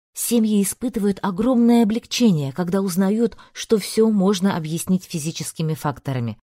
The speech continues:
говорит Кейт. Это означает,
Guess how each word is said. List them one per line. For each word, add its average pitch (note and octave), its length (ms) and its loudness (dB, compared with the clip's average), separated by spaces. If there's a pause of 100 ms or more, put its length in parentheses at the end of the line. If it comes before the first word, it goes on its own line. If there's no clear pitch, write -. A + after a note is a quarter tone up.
(140)
говорит D#3 480 -4
Кейт. - 380 -6 (440)
Это G#3+ 260 0
означает, G3 680 0